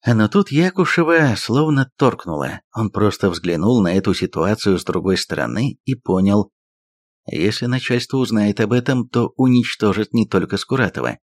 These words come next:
уничтожит всех, кто с ним контактировал. А если Скуратов не врёт, то какой компромат он знает на начальство?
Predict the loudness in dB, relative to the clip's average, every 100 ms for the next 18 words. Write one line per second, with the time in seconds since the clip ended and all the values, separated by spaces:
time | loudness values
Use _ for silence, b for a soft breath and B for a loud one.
0 | _ _ -2 0 0 -2 0 0 0 -2
1 | 0 2 0 -2 -2 -2 -2 0 0 -2
2 | _ -4 -4 -2 -4 -4 -6 -4 -4 -6
3 | -10 _ _ _ _ _ _ _ _ _
4 | _ -6 -2 0 2 0 0 0 0 2
5 | 0 0 2 4 2 0 -8 _ _ _
6 | _ _ _ -4 -2 -4 0 0 0 -2
7 | -2 -2 0 0 -2 -2 -4 -4 -2 0
8 | -2 -4 -6 -4 -2 -4 -2 -4